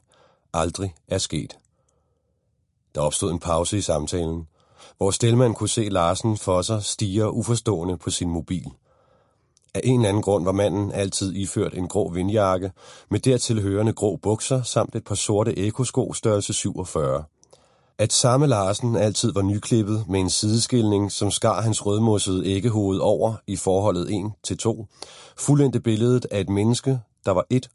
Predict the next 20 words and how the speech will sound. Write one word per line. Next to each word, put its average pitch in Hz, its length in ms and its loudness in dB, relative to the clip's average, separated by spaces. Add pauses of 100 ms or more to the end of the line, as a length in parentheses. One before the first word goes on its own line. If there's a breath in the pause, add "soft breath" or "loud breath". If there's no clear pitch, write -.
hundrede 101 340 0
procent - 600 -4
strømer. 80 460 -4 (920 soft breath)
Stelman 113 640 2
fandt 90 260 -2
sin 95 160 -2
mest - 300 -2
imødekommende 90 680 0
stemme 80 360 -4
frem. - 300 -4 (1080)
"Jeg 95 140 0
ved 120 120 4
ikke, 107 180 2
om 104 60 2
du 98 100 -2
fik 90 180 -4
fat 101 340 -2
i 98 80 -4
det 92 120 -4
sidste." 90 400 -4